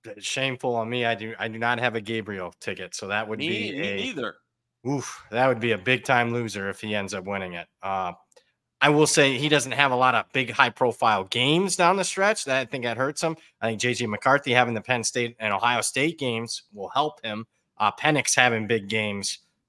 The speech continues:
Speaker 1: uh, against questionable defenses too. I, I think he can, eh, provided, like, he throws for four hundred fifty yards and Washington lo-, loses a shootout. I think he might have a little bit of error i-, if that's the case.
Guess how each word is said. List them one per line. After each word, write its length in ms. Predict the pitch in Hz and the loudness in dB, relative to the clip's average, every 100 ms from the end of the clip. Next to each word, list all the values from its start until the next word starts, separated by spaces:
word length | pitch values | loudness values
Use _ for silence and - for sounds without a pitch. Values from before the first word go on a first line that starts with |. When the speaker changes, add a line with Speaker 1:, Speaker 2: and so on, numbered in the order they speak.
| - | -4
Speaker 1:
uh, 160 | 110 107 | -2 0
against 380 | 120 165 147 - | 2 2 2 4
questionable 440 | 139 - 127 107 | 4 4 0 0
defenses 600 | 127 123 117 95 - 92 | 0 0 -2 -4 -6 -8
too. 340 | - 110 92 104 | -6 -6 -8 -2
I, 160 | 113 110 - - | -2 -2 -2 4
I 120 | 226 | 8
think 180 | 220 151 | 8 6
he 100 | 143 | -4
can, 440 | - 170 147 110 - _ - | 2 4 4 0 -10 _ -4
eh, 200 | 156 - | -4 -2
provided, 440 | 156 139 143 156 135 | 2 6 8 6 6
like, 160 | 139 | 2
he 80 | 127 | 2
throws 260 | 151 147 147 | 4 4 2
for 80 | |
four 220 | 127 147 143 | 0 6 6
hundred 180 | 143 | 6
fifty 260 | 123 139 131 | 2 -2 0
yards 380 | 127 135 139 117 | 4 4 4 0
and 140 | 120 | 0
Washington 420 | 127 131 - 120 | 2 2 0 -6
lo-, 280 | 120 131 123 | -4 -4 -6
loses 180 | 127 107 | -8 -8
a 40 | |
shootout. 500 | 98 - 127 113 107 101 | -8 -6 -4 -2 -2 -4
I 100 | 113 | -8
think 240 | - 135 - | -6 -8 -8
he 80 | |
might 280 | 123 117 110 | -4 -2 0
have 160 | 104 98 | -2 -4
a 40 | |
little 160 | 98 98 | -8 -12
bit 140 | 95 | -12
of 80 | 98 | -10
error 280 | 98 95 90 _ _ - | -8 -8 -10 _ _ -8
i-, 60 | |
if 260 | 104 101 98 | -6 -6 -2
that's 260 | 113 104 - | 0 2 0
the 100 | 98 | -6
case. 420 | 101 87 - | -8 -4 -4